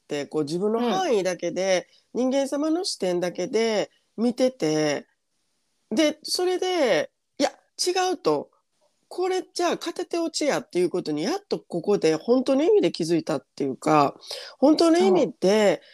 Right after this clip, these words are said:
Speaker 2: そう。
Speaker 1: なんか自然っていうものと、あの、私っていうのって、なんか自然をなんとかしなきゃとか、そういう立場じゃないんや、みたいな感じ。
Speaker 2: そう、むし-、そう、
Speaker 1: ね。
Speaker 2: むしろ自然にも守られてるんや、
Speaker 1: うん。
Speaker 2: 私らっ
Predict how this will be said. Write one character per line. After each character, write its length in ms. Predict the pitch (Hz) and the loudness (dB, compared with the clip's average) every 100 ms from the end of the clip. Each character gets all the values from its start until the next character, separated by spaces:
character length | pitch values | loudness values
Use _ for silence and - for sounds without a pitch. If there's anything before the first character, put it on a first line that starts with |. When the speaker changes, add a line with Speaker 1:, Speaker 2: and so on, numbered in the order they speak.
| _ - | _ -8
Speaker 2:
そ 0 | |
う。 20 | |
Speaker 1:
な 60 | 214 | -4
ん 20 | |
か 60 | 202 | -2
自 260 | 170 - | -2 -2
然 300 | 277 294 285 | -2 -2 -2
っ 40 | 277 _ _ | -6 _ _
て 140 | - | -2
い 80 | 165 | 0
う 80 | 160 | 0
も 140 | 160 | -2
の 320 | 156 139 143 - | -4 -4 -6 -8
と、 460 | - 320 277 170 - _ _ _ | -6 0 2 0 -2 _ _ _
あ 160 | - 156 | -14 -12
の、 520 | 147 139 139 139 131 - | -10 -8 -6 -6 -4 0
私 440 | 190 202 202 262 | 2 2 2 0
っ 80 | 254 _ _ | -2 _ _
て 120 | - 156 | -2 -2
い 40 | |
う 40 | 147 | -2
の 140 | 139 | -6
っ 40 | |
て、 480 | 120 - 185 165 - _ _ _ _ - | -8 -2 0 0 -2 _ _ _ _ -8
な 140 | 208 | -6
ん 20 | |
か 120 | 202 160 | -4 -4
自 200 | - 302 | -4 -2
然 240 | 330 330 | -2 -2
を 60 | 330 | -2
な 120 | 233 | -2
ん 60 | |
と 80 | 269 | -4
か 100 | 240 | -6
し 140 | 202 233 | -6 -6
な 120 | 240 | -6
き 120 | - | -6
ゃ 100 | 165 | -8
と 200 | - 165 | -6 -8
か、 80 | 156 | -6
そ 220 | - 370 | 0 2
う 40 | |
い 60 | 370 | 2
う 20 | |
立 320 | 359 359 - | 2 -2 0
場 100 | 294 | 2
じ 60 | 254 | 2
ゃ 60 | 190 | 2
な 120 | 151 | 0
い 80 | 233 | 0
ん 120 | 294 | 0
や、 140 | 185 | -2
み 120 | 143 | -4
た 160 | 135 131 | -8 -12
い 40 | |
な 80 | - | -16
感 20 | |
じ。 40 | - _ - | -20 _ -14
Speaker 2:
そ 240 | - 226 | -4 -2
う、 120 | 208 214 | 2 2
む 60 | |
し-、 160 | 233 330 311 | 4 2 0
そ 200 | - 262 | -2 -2
う、 140 | 196 254 | 0 4
Speaker 1:
ね。 160 | 320 | 4
Speaker 2:
む 60 | 226 | 4
し 40 | |
ろ 200 | 196 220 | 2 0
自 300 | 202 190 311 311 | 0 -2 -10 -4
然 220 | 330 330 | -2 0
に 120 | 330 | 0
も 160 | 285 170 | 0 0
守 340 | 170 254 330 | -2 -2 -2
ら 140 | 359 | -4
れ 100 | 349 | -6
て 160 | 349 320 | -4 -2
る 140 | 320 | 0
ん 80 | 311 | 0
や、 120 | 185 | 0
Speaker 1:
う 20 | 147 | -4
ん。 20 | |
Speaker 2:
私 280 | - 160 180 | -8 -10 -8
ら 140 | |
っ 40 | 147 | -8